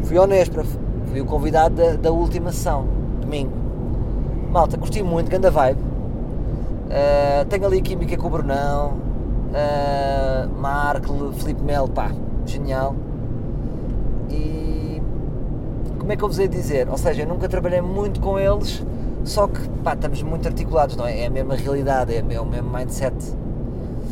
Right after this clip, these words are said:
Ahm, ainda por cima era um jogo que eu sempre joguei muito, não é? Eu tenho muito aquela cabeça de, de jogar aos, ao, ao que preferias.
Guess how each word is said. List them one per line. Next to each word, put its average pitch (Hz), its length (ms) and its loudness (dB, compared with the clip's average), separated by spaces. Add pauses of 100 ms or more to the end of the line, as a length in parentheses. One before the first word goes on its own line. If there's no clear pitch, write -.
(360)
Ahm, 117 480 -2 (400)
ainda - 140 -2
por - 60 -4
cima 143 160 -4
era 143 100 0
um 147 80 -2
jogo 139 180 -2
que 147 80 -4
eu 151 40 -2
sempre - 320 -4
joguei 151 200 -2
muito, 139 260 -4
não - 100 -2
é? 120 100 -2
Eu - 60 -4
tenho - 180 -4
muito 127 180 -2
aquela 127 240 0
cabeça 127 480 0
de, 127 380 0
de 117 80 -6
jogar 127 180 2
aos, 123 220 -2
ao, 120 240 -2
ao 123 80 -4
que - 60 -2
preferias. 135 540 -2